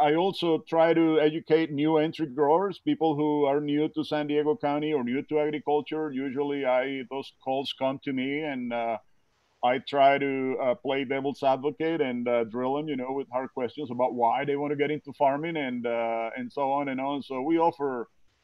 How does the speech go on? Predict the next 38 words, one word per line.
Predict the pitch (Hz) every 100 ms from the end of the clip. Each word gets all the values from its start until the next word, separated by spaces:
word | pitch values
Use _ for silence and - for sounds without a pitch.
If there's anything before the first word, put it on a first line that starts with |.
| -
again, | 156 170 131 107 135
uh, | 127 156
access | 160 165 -
to | 156
information. | 139 139 135 135 127 113 107
You | 113
know, | 117
we | 113 123
don't | 143 160 156
recommend | 139 131 131 143 139
the |
specific | - 113 - 143 147 -
crops | 156 165 160 -
or, | 120 120
or, | - 123 123 120 117
uh, | 117 113 110 104 _
or, | 120 113
or | 135
make | 135 143
decision | 147 - 151 - 143
for | 151
people. | - 160 160 175 139
They, | 123 117 113
we, | 131 120
we | 120
provide | 101 117 120 147
all | 143 151
the | 151
information | 143 151 143 151 147 160 147
or | 117
as | 113 123
much | 143 160
information | 143 143 147 151 147
as | 143 143
we | 131
can | 185 165 131 - _ _ _
for | 214
them | 202 220